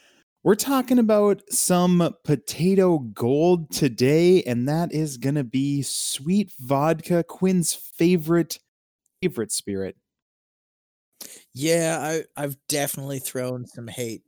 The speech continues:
Speaker 2: towards vodka. Um, and I'll
Speaker 1: <laughs>
Speaker 2: correct some of that tonight and also, you know, double down on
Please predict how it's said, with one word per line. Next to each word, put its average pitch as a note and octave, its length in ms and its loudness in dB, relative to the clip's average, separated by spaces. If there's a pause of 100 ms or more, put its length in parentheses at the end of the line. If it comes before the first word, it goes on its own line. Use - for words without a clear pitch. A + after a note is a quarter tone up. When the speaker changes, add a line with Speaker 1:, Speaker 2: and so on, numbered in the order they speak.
Speaker 2:
towards A2+ 340 -8
vodka. G#2+ 540 -12 (600)
Um, F#2+ 480 -16 (760)
and C3 340 -10
I'll E3 200 -6
Speaker 1:
<laughs> G3 100 -10
Speaker 2:
correct D#3+ 400 -10
some A#2+ 280 -4
of A2+ 120 -14
that A#2 200 -6
tonight A2+ 460 -10
and A#2 140 -14
also, A2 560 -6 (360)
you C3+ 120 -12
know, A#2+ 80 -12
double A#2 340 -8
down G#2+ 420 -10
on G2+ 460 -16